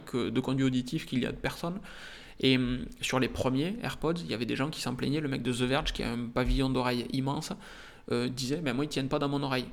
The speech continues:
Ouais, mais moi, par contre, ils tenaient super bien dans la mienne. Et ce gars-là doit être content avec les AirPods trois, qui pour le coup sont vraiment plus gros, qui vont moins loin dans le conduit, j'ai la sensation, et du coup se posent un petit peu plus dans l'oreille qu'ils ne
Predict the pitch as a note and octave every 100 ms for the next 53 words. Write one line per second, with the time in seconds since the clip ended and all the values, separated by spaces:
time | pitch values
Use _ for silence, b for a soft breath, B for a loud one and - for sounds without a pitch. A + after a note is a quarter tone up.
0 | - C3 A#2+ C#3+ C#3 C3 D#3+ - - C3
1 | B2 B2+ - - D3 D3+ C#3+ C3 C3+ -
2 | - B B B B - B2+ B2+ A#2+ -
3 | - D3 C#3 D3 F3+ C3 - C#3 C#3+ D3
4 | C3 B2 A#2+ - D3+ - F#3 - - D3+
5 | D3 D3 B2+ C3+ F#3+ F3 D#3 C#3+ - -
6 | B B B B B - C#3 C#3 - C3+
7 | C#3 C#3 C3+ C#3 C#3 D3+ F#3 F#3 E3+ F3+
8 | F3 D3+ B2+ B2+ C#3+ C#3+ D#3+ E3 C3 C3
9 | C3 B2+ D3+ E3 C#3+ C3+ C3+ F3 C#3+ -
10 | F3 F3 D#3+ D3 D3+ C3+ C#3 D3+ - -
11 | C3 B2+ D3 D3 C3 D3 F#3+ - - -
12 | C#3 C3+ C3+ B2+ B2+ A#2+